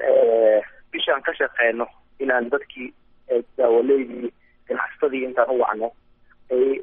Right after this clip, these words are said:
ku wacyigelino wixii hore in loo gudbay, laakiin maanta in ka dambeeyo la rabo siyaasaddan in la hirgeliyo. Inaan qaybihii kala duwanaa ee dowladda ay ka kooban tahay,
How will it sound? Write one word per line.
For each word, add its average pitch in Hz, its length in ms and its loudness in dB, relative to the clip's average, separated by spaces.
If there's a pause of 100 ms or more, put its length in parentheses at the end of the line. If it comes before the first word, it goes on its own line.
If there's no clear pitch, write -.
(100)
ku 180 160 -2
wacyigelino 120 600 0 (160)
wixii 156 260 -2
hore 131 240 4
in 127 100 -2
loo 123 120 2
gudbay, 120 360 -4
laakiin 110 360 -4
maanta 131 240 -2
in 123 80 -10
ka 117 100 -8
dambeeyo 107 420 -2 (460)
la 120 60 -2
rabo 117 180 2
siyaasaddan 120 440 -2
in 120 100 -4
la 107 40 -6
hirgeliyo. 101 380 -6 (160)
Inaan 160 320 2
qaybihii 160 320 2
kala 143 160 0
duwanaa 139 300 2
ee 127 120 -2
dowladda 165 260 2
ay 190 40 -2
ka 139 100 -6
kooban 127 300 0
tahay, 113 280 -8